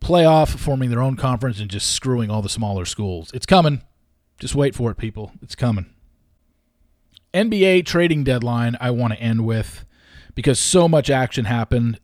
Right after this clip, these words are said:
As you know, if you listened to the Sports Daily yesterday, while I was recording, I looked at my phone and saw that Kevin Durant went to the Suns for Mikal Bridges, Cam Johnson,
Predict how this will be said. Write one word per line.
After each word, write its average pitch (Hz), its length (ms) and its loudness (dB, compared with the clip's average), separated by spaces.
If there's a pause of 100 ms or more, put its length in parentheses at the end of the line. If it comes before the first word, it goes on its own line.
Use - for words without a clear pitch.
As 143 260 4
you 143 60 2
know, 135 240 4
if 127 80 0
you 131 80 -2
listened 135 240 0
to 123 80 0
the 120 80 -2
Sports 131 300 -2
Daily 123 260 0
yesterday, 123 560 -2
while 123 340 2
I 135 40 4
was 117 200 2
recording, 147 480 4
I 110 40 -4
looked 117 200 -4
at 117 60 -8
my 107 120 -6
phone 131 440 -4 (460)
and 120 160 -6
saw 127 220 0
that 117 120 -4
Kevin 131 300 0
Durant 123 420 0
went 123 220 -2
to 131 80 -2
the 107 80 -4
Suns 127 640 -2 (340)
for - 160 -8
Mikal 123 400 2
Bridges, 131 420 2
Cam 123 320 0
Johnson, 120 640 -2